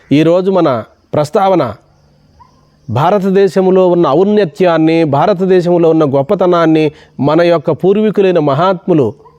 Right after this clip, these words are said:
సమాజానికి ఎటువంటి సందేశాన్ని ఇచ్చారో అటువంటి అంశాలను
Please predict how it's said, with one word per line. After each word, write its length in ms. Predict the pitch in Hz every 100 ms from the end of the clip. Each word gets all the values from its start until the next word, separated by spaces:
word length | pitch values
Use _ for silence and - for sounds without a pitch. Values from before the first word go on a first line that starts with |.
| _ -
సమాజానికి 720 | 135 147 170 208 185 190 180 151
ఎటువంటి 420 | 160 196 196 175
సందేశాన్ని 600 | 156 185 214 185 180 165
ఇచ్చారో 400 | 143 175 175 254 - - -
అటువంటి 360 | 185 202 185 165
అంశాలను 720 | 165 202 214 196 160 131